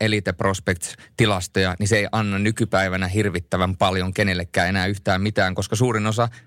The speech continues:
valveutuneista katsojista, ne osaa itse avata se Eliten, ne katsoo Kristian Kuuselon pelit ja tilastot ja kaikki muuta. Niin miten tää on niinku vaikuttanut teidän, ää, tekemiseen, ää, niinku kirjoittamisessa, että onko täytynyt jotenkin muuttaa ajatuskulmaa, koska ihmiset on valventune-, valventuneempia?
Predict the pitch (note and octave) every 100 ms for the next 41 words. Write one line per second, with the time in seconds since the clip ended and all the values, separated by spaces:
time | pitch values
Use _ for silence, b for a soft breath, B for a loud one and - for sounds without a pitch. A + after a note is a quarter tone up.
0 | - B2 A#2 A2 A2 G2+ G#2+ G#2+ - G#2
1 | F#2+ A2 G#2+ G2+ A2 C3 B2 A#2+ G#2 -
2 | A2 G#2+ F#2+ G2 F#2+ B - G2+ G#2 -
3 | G#2 A2+ G2+ G#2+ F#2+ G#2+ G#2 G2+ F#2 G#2
4 | G2 F#2+ F2 - - - G#2+ F2+ G2+ G2+
5 | G#2 G2 G2+ F#2+ B B B - A2+ C#3+
6 | E3+ E3 C#3+ C#3+ D3 C#3 - B2+ - C#3+
7 | C#3+ B2+ G#2 F#2+ B B B F#2+ G2 F#2+
8 | - - A2 A#2 G2 F#2 F#2+ F#2 F#2 -
9 | - - - - F#2+ - - B2+ A2+ F#2+
10 | F#2+ F#2+ F2+ F2 F2+ F2 G2 G#2+ A2 A2+
11 | A2 A2 G#2 G#2+ G2+ G#2 A2+ G#2 - F2
12 | G2 F#2 F2+ - E2 E2+ F2 F2+ F2+ F#2
13 | F2+ F2+ F#2 F#2 F#2+ E2+ - - - -
14 | G2+ G2+ G2 F#2 F2+ F2+ F2 D#2+